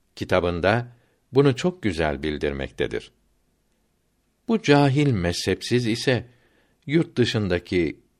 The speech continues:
kendi gibi bir sapıktan aldığı belgeye ve bunun sağladığı masaya dayanarak ve belki de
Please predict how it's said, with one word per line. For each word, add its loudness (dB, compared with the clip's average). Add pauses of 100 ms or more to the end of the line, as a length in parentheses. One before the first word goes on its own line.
kendi 0
gibi 0
bir -2
sapıktan -2
aldığı 0
belgeye 0 (1000)
ve 2
bunun 4
sağladığı 2
masaya -2
dayanarak 0 (580)
ve 2
belki 2
de 2